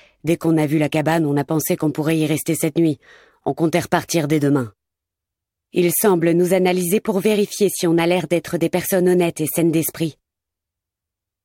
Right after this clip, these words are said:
Je suis camouflée par la silhouette d'Amir depuis le début de cette entrevue. Je finis par redresser légèrement la tête après avoir réajusté discrètement le t-shirt et je croise le regard de la femme.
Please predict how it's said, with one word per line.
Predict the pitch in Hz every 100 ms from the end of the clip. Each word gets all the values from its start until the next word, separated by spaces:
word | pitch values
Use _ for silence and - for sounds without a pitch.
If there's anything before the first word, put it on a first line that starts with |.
| _ _ _
Je | -
suis | - 190
camouflée | 220 202 185 - 226
par | - 170
la | 175
silhouette | - 196 190 185
d'Amir | 175 170 190 185
depuis | 175 - 202
le |
début | 156 185 170
de | -
cette | 170 165
entrevue. | 156 165 135 147 - _ _ _ _ _ _ _ _ _ _ _ _ _
Je | -
finis | - 202 202
par | 196 165
redresser | 202 180 196 208
légèrement | 185 185 185 185
la | 170 156
tête | 202 202
après | 156 -
avoir | 160 156 175
réajusté | 160 196 170 175 - 175
discrètement | 151 190 - 208 196 165
le | 151
t-shirt | - 190 - 202 - - - -
et | -
je | 180
croise | - 190 160
le | 170
regard | 170 175 160
de | 165
la | 160
femme. | - 160 143